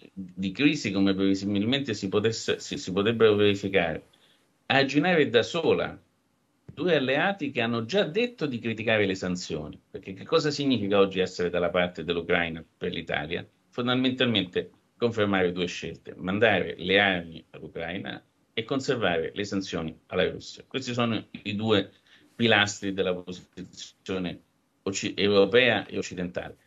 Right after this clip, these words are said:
E, e Salvini e Berlusconi sono contrari alle sanzioni alla Russia. Il presidente della Camera Fontana leghista, appena si è insediato, il giorno dopo ha, ha criticato le sanzioni.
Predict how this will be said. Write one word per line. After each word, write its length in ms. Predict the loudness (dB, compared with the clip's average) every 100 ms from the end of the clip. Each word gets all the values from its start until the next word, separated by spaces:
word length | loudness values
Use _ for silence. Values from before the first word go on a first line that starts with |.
| _ _ _
E, 160 | -10 -6
e 200 | -6 -6 -6
Salvini 420 | 0 0 0 0
e 40 |
Berlusconi 420 | 0 -2 -2 -4
sono 220 | -2 -2 2
contrari 680 | 2 4 4 4 0 -4 -12 _ _ _ _
alle 180 | -2 2
sanzioni 400 | 2 0 -2 -2
alla 140 | 2 0
Russia. 440 | 0 -10 -18 -18
Il 140 | -14 -8
presidente 540 | -6 -2 0 0 2
della 220 | 2 4
Camera 320 | 2 2 2 0
Fontana 560 | -2 -6 -2 0 2
leghista, 500 | 2 0 -4 -4 -4
appena 340 | 0 2 2 2
si 100 | 0
è 40 |
insediato, 500 | -2 -2 -2 0 2
il 80 | 2
giorno 260 | 2 4
dopo 480 | 4 4 4 0 -4 _ _ _ _
ha, 120 | -16 -16 _
ha 100 | -10
criticato 480 | -2 0 2 2 2
le 100 | 0
sanzioni. 480 | -4 -6 -8 -12